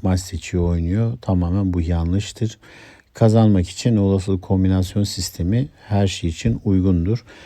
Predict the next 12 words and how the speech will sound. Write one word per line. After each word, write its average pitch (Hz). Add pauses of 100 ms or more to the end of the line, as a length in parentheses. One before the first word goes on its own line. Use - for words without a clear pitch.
(260)
Ve 113
her 110
zaman 92
söylüyorum, 95
en 98
yüksek 90
kazançları 87
da 98
olasılık 90
kombinasyon 90
sisteminde 87 (560)
kazandık. 104